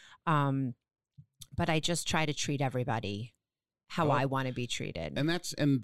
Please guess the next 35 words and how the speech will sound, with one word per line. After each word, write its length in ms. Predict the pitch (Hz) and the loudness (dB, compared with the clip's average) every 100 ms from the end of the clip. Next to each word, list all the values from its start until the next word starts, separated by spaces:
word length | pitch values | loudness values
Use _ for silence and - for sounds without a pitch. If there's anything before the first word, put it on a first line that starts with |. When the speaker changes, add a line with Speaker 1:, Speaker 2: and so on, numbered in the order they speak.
| - - | -2 2
Speaker 2:
and 280 | 123 120 | 2 2
that 280 | 101 123 135 | 2 0 2
mindset, 600 | 113 113 107 120 - 131 - _ _ _ | 2 4 4 2 0 0 -2 _ _ _
while 240 | - 113 110 | 0 2 2
it 100 | - | 2
may 280 | 113 110 113 | 2 4 2
not 280 | 107 101 | 0 -2
be 140 | - 107 | -2 -4
for 240 | - 98 | -2 0
everybody, 580 | 135 151 92 85 90 98 | 0 0 -2 -2 -2 -4
if 160 | 98 104 | -6 -4
you 80 | |
have 280 | 92 104 101 | -2 0 0
that 200 | 101 92 | -2 -4
personality 640 | - 107 - 95 113 107 92 | -2 -4 -2 -2 0 0 -2
that's 300 | 95 98 95 | -4 -4 -6
engaging, 640 | 92 98 101 104 92 87 | -4 -4 -4 -6 -8 -6
loving, 460 | 95 95 95 80 - | -4 -2 -4 -6 -8
caring, 540 | - 135 143 82 92 - | -4 -2 0 -4 -8 -12
it's 160 | - - | -12 -8
a, 60 | 107 - | -10 -8
it's 160 | 107 | -8
a 60 | 107 | -8
great 300 | 101 104 85 | -4 -2 -2
way 140 | 104 | -2
to 60 | 95 | -4
put 240 | - 139 | -4 -6
it. 80 | - | -4
It's, 240 | 104 - - | -6 -8 -8
it's, 380 | 113 123 - - _ _ - - - - _ _ _ _ _ _ _ _ | -6 -4 -6 -8 _ _ -20 -20 -20 -20 _ _ _ _ _ _ _ _
I've 120 | 131 - | -4 -4
heard 380 | - 160 160 | -4 -2 -2
people, 340 | - 151 131 110 | -4 -4 -2 -2
and, 160 | 117 | -2
uh, 100 | 90 | -2